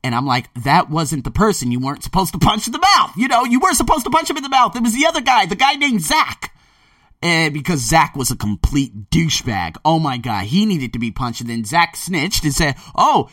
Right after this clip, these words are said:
he, uh, Arsenio's friend punched, uh, him in the mouth." And I could never hang around with him again.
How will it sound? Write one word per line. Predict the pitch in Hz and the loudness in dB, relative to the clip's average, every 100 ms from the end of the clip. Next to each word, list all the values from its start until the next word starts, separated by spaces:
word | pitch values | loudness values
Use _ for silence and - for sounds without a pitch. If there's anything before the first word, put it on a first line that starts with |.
| _ | _
he, | 202 262 | -2 0
uh, | - 208 | 4 4
Arsenio's | 190 190 294 294 269 226 | 4 2 0 -2 -2 0
friend | 277 262 | 0 0
punched, | 262 262 - 240 | 0 -2 -2 2
uh, | 226 214 | 2 2
him | 214 269 | -2 -6
in | |
the | 247 | -2
mouth." | 277 285 135 - _ _ _ _ | 2 4 4 -2 _ _ _ _
And | - | -8
I | 101 | -6
could | 87 | -4
never | 101 110 | -4 -2
hang | 110 104 | -2 -2
around | 104 92 | -4 -4
with | - | -6
him | 101 | -10
again. | 90 82 - | -8 -12 -14